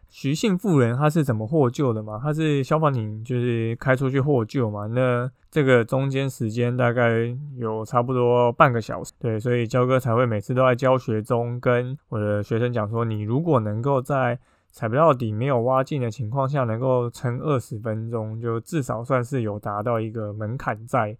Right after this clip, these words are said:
从有人发现你，然后到打电话给不管是消防局还是海巡署通报以后，开船出来做救援，其实二十分钟是一个非常基本的时间。那这则新闻最厉害是在哪里？这名妇人她并没有穿救生衣吼，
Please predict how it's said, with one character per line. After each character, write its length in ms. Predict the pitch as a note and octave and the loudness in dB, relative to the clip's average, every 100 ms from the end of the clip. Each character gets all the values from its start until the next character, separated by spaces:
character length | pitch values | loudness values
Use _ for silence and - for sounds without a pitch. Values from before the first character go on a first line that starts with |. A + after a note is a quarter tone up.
| _ | _
从 240 | - A#2 | -4 -2
有 160 | A#2 A2 | 0 0
人 140 | G#2+ | 0
发 220 | A#2+ C#3 | 2 2
现 280 | C#3+ D#3+ C3+ | 2 2 0
你， 220 | A#2 G#2+ | -2 -4
然 180 | G#2 G#2 | -4 -2
后 80 | G#2+ | 0
到 400 | B2 C3+ B2 A#2 | 2 2 4 2
打 240 | A2 G#2 | 0 -4
电 220 | G#2 B2 B2+ | -2 -2 0
话 240 | C#3 A#2 | 2 2
给 320 | A2 A#2+ A#2+ | 0 -6 -6
不 140 | B2 C3+ | -2 0
管 120 | A2 | 0
是 140 | A#2+ | -2
消 160 | B2 C#3 | 0 0
防 180 | C#3 A#2 | 0 -2
局 160 | A#2 | -4
还 140 | A2+ A#2 | -4 -2
是 100 | C3+ | -2
海 280 | B2+ G#2+ | -2 -2
巡 260 | G#2 A#2 A2+ | -2 -6 -8
署 180 | B2 E3+ C3+ | -8 -12 -8
通 240 | B2 B2 | -4 -2
报 260 | C#3+ C3+ G#2+ | 4 4 2
以 80 | A2 | -6
后， 260 | D3+ C3+ A#2+ _ - | 0 0 0 _ -4
开 500 | C3 B2+ C3 C3+ D#3 | 2 4 4 0 -4
船 380 | - - G#2+ G#2 | -6 -2 -2 -2
出 200 | G#2+ C3 | -2 2
来 120 | A#2 | 2
做 200 | G#2 C3 | 2 0
救 280 | A#2 C#3 A#2 | 0 0 -2
援， 120 | G#2+ | -2
其 200 | G#2+ B2+ | -4 -4
实 80 | B2+ | -2
二 160 | E3 D3 | 0 0
十 100 | B2 | 0
分 180 | C3 | -2
钟 160 | C3+ C3+ | -2 -4
是 120 | C3+ | -4
一 80 | C3+ | -2
个 100 | A#2+ | -2
非 100 | B2 | 0
常 160 | B2+ A2 | 0 -2
基 220 | - A#2 | -4 -4
本 140 | B2 | -4
的 80 | A#2+ | -8
时 60 | B2+ | -10
间。 200 | - - - - | -12 -12 -12 -6
那 120 | F#3 | -4
这 180 | G#3+ F#3+ | 0 0
则 160 | C#3 | 0
新 220 | A#2+ D3+ | -2 -2
闻 160 | D3+ A#2 | -2 -2
最 140 | D3 | 0
厉 180 | C3 C3 | 0 0
害 140 | B2 A#2 | 0 -2
是 80 | |
在 140 | A#2 A#2 | -2 -2
哪 220 | G#2+ G#2 | -4 -6
里？ 220 | G#2+ B2 - | -6 -10 -10
这 100 | - | -2
名 140 | G3+ | -2
妇 160 | F3+ A3+ | 2 2
人 140 | C#3+ | 2
她 100 | C#3 | 2
并 180 | F#3 A#3+ | -2 0
没 60 | E3 | 0
有 140 | C3+ | 0
穿 240 | - C3+ D3 | -2 -2 2
救 200 | E3 A#2+ | 2 2
生 320 | A#2+ A#2 A#2 | 0 -4 -4
衣 80 | A#2+ | -2
吼， 220 | A2+ | -4